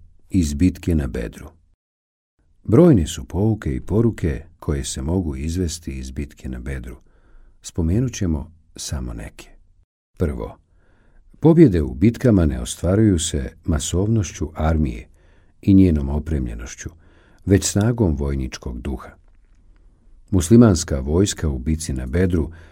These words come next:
predstavljala je čistu ideju, čvrstu vjeru, želju za Božjom nagradom i njegovim džennetom, isto kao što je predstavljala oslobođenje od zablude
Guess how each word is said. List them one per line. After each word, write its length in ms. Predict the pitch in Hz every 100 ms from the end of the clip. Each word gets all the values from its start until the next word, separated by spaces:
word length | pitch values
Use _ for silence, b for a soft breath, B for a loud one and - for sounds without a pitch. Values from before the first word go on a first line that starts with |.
| B B
predstavljala 680 | 113 127 - 131 107 87
je 200 | 67 60 -
čistu 420 | 82 78 - 69
ideju, 480 | 60 65 67 67 64 _ _ _ _ -
čvrstu 380 | 95 87 - 62
vjeru, 500 | 67 95 101 82 b b b b -
želju 360 | 90 143 131
za 160 | 80 64
Božjom 540 | 65 85 82 76 62
nagradom 680 | 71 92 90 92 80 76 65 - _ -
i 140 | 82
njegovim 520 | 76 76 71 64 64
džennetom, 520 | 78 76 71 67 - - - _ _ _ _ -
isto 400 | 139 135 147 120
kao 260 | - 87 71
što 200 | - 65
je 80 | 58
predstavljala 840 | 80 92 - 101 87 78 67 - -
oslobođenje 840 | 82 - - 71 69 90 113 95
od 140 | 65 60
zablude 680 | 92 98 95 82 82 71